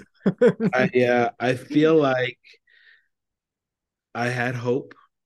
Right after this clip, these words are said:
Speaker 2: and, um, my hope has quickly turned into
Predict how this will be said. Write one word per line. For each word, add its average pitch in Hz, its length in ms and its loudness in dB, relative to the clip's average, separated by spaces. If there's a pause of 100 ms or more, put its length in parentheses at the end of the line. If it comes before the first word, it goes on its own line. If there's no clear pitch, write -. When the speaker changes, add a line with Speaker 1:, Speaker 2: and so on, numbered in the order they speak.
(120)
Speaker 2:
and, 107 540 -6
um, 104 640 -4
my 110 200 -4
hope 113 280 -4
has 104 160 -6
quickly 117 540 -4
turned 107 500 -4
into 98 880 -6